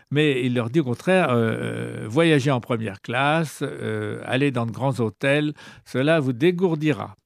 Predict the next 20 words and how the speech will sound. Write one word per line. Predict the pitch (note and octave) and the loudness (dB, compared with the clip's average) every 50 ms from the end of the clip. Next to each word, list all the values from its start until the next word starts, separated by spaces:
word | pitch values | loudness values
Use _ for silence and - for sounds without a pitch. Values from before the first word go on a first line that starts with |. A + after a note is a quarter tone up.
| _ _ _ _ _ _ _ _ _ _ _ _ _ _ _ _ _ _ _ _ _ _ - | _ _ _ _ _ _ _ _ _ _ _ _ _ _ _ _ _ _ _ _ _ _ 0
On | C#3+ E3 G3+ A#3 | 2 4 6 6
ouvre | C4 C4+ G#3+ F#3+ G#3 | 6 4 4 4 4
ainsi | G#3 G3+ F3+ - - - A3 A3 F#3+ D#3+ D#3 - | 4 4 2 0 0 0 2 2 2 2 0 -2
à | D#3 C#3+ D3+ D3+ | 0 0 0 0
ces | - - - E3+ D3 C#3+ C#3+ D3+ C3+ A2+ | 0 -4 -2 2 2 2 2 0 -2 0
enseignants | C3+ C#3 B2+ - - A#2 A2+ A#2+ C3 D#3+ F#3+ G#3+ A3+ A#3+ A#3 F3+ | 0 0 0 0 -2 -2 -2 0 2 4 4 4 4 4 4 4
le | B2+ C3 C3+ | 4 4 2
grand | A#2 B2+ A#2+ E3+ G#3+ A#3+ B3 | 2 2 2 2 4 4 6
livre | A#3+ B3+ B3+ A#3 D#3+ D#3 E3 | 6 6 4 4 4 2 2
du | D3+ D3+ D3 | 2 4 4
monde. | C#3+ D#3 D3+ D3 C3 A#2 A2 G2+ G#2+ G#2+ A2 _ _ _ _ _ _ _ _ _ _ _ - | 4 4 4 4 2 0 -2 -4 -8 -12 -12 _ _ _ _ _ _ _ _ _ _ _ 2
Et | D3 D#3 F3 F#3 F#3+ F#3 E3 D#3+ - C3+ C#3 | 4 4 6 6 4 4 0 -2 -6 -10 -6
Albert | D3+ D3 E3 F#3 G3 F3 - - | -2 0 2 2 2 0 0 0
Kahn | - G#3+ A3+ G#3+ | 0 2 2 4
espère | G3 E3+ - - - A3+ G#3+ - | 2 2 0 0 0 2 2 2
qu'ils | - F#3 D#3+ C#3 | 2 2 2 2
pourront | - G3+ G3 G#3 A3 | 4 4 4 6 4
constituer | F#3 G#3 F#3 D#3 - - - - G3 - - - F#3 F#3 D#3+ - - | 6 4 4 4 2 -2 -2 -2 -2 -2 0 2 4 4 4 4 2
une | D#3+ D#3+ F3+ | 2 4 4
élite | G#3+ F3+ D3 D#3+ F3 - - - | 4 4 4 2 0 0 -2 -4